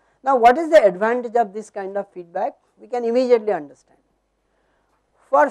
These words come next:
some reason, some reason, the gain is not constant, okay. For some reason gain increases suddenly, temperature is for example one of the case.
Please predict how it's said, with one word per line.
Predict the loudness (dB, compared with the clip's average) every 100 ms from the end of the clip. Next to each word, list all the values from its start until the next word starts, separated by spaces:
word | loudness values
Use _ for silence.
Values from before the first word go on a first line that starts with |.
| 0
some | 0 2 2
reason, | 0 -2 -2 -4 -6 -18 _ _ _ _ _ _ _ _ _ _ _
some | -6 -4
reason, | -4 -6 -12 -20 _ _ _ _ _
the | -12
gain | 0 2 2
is | -2 -6 -6
not | -8 -8 -10
constant, | -20 -20 -20 _ _ _ _ _ _ _ _ _ _ _
okay. | _ _ _ _ _ _ _
For | -2
some | 0 0 0
reason | 0 0 4
gain | 6 6
increases | 6 0 -8 -8 -8
suddenly, | -10 -12 -14 _ _ _ _ _ _
temperature | -18 -10 -8 -6 -6
is | -8
for | -10 -20
example | -20 -20 -20
one | -12 -8
of | -6 -8
the | -14
case. | _ _ _